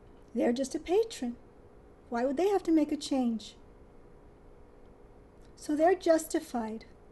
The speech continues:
by being a patron. And that was the menu. The menu didn't say anything about being a vegan. The, the menu never said one thing.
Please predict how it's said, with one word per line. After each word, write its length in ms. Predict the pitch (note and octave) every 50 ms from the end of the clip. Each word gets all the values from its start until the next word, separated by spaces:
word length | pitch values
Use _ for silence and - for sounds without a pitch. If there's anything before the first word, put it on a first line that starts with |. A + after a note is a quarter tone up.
| - - -
by 120 | C4 C4
being 500 | A#3+ A3 A3+ B3 B3 A#3+ B3 B3+ B3+ - -
a 300 | B3+ B3 B3+ C4 B3+ B3 - - - - -
patron. 640 | - - B3+ D4+ D4 - - - A3+ G#3+ G#3+ A3+ - - - - - - - - - - - - - - - - - - - - - - - - - - - - -
And 160 | - B3 A#3+
that 200 | B3 B3 C#4 E4
was 140 | D#4 C#4+ B3
the 100 | - C#4+
menu. 500 | C#4 C#4 C#4+ E4+ E4+ D4 B3 A3+ A#3 A#3+ - - - - - - - - - -
The 80 | C#4+
menu 300 | C#4+ D4+ D#4 D#4+ D#4+ D#4
didn't 320 | D#4 D#4+ D#4+ D#4 D#4 D#4 D4+
say 260 | - F4+ F#4+ G#4 G#4
anything 640 | F4+ D4+ C#4+ C4+ C4 C4 - - C4 B3 A#3 A#3 A#3+ -
about 540 | B3+ A#3+ A3 B3+ B3+ A#3+ A#3 A#3 B3+ - - - - - - - - - - -
being 280 | A#3 B3+ C4+ C4 B3+ B3
a 60 | A#3+
vegan. 520 | A3+ A3 A#3+ A#3 A3+ G3+ A3 G#3+ G#3+ A3 - -
The, 300 | C#4 B3+ C4+ C#4+ C#4+ - C4+
the 120 | C#4 C#4+
menu 240 | D4+ D#4+ D#4 D#4 D4+
never 400 | C#4+ C#4+ D4+ D#4 D#4+ D4+ E4 E4
said 260 | D#4+ - - D4+ C#4+
one 240 | C#4 D4 C#4+ C#4+ C#4
thing. 360 | C#4+ - D#4+ D4 C4+ A#3+